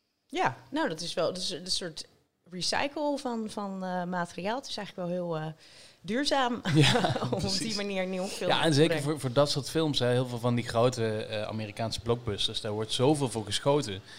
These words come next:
Speaker 1: Ja.
Speaker 2: dat je eigenlijk van het materiaal wat je over hebt, kun je meestal een hele, hele nieuwe film maken.
Speaker 1: Ja. Ja, nou, dat is wel interessant dat, eh, deze tijden daar dan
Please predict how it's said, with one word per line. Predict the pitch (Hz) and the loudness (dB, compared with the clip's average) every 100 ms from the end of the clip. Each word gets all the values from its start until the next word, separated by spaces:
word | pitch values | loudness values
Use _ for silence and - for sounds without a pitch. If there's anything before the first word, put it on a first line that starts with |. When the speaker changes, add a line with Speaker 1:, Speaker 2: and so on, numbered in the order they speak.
| - | -12
Speaker 1:
Ja. | 160 135 | 0 4
Speaker 2:
dat | 127 | 6
je | 139 | 6
eigenlijk | 123 131 123 | 4 2 0
van | - 127 | 0 0
het | 123 | 2
materiaal | 123 120 120 117 | 0 2 4 4
wat | 110 | 0
je | |
over | 123 175 147 | -2 0 0
hebt, | 107 104 | -2 -2
kun | - | -2
je | 117 117 113 | 0 0 -2
meestal | 120 120 120 127 | -4 -4 -2 0
een | 120 | 0
hele, | 117 123 120 | 2 2 0
hele | 120 127 | 0 0
nieuwe | 123 120 | 2 0
film | 113 190 170 | -2 -6 -4
maken. | 95 90 - | -6 -8 -4
Speaker 1:
Ja. | 175 156 - - _ _ _ - | 0 0 -2 -14 _ _ _ 0
Ja, | 349 - - | 2 2 0
nou, | 240 | -2
dat | 180 | -2
is | - | -2
wel | 196 | -2
interessant | 202 - 180 220 214 | -2 -6 -6 -4 -4
dat, | 190 180 - | -4 -4 -4
eh, | 185 180 | -4 -2
deze | 190 170 | -4 -4
tijden | - 190 180 | -6 -6 -4
daar | 175 170 | -4 -4
dan | 175 175 175 | -4 -4 -6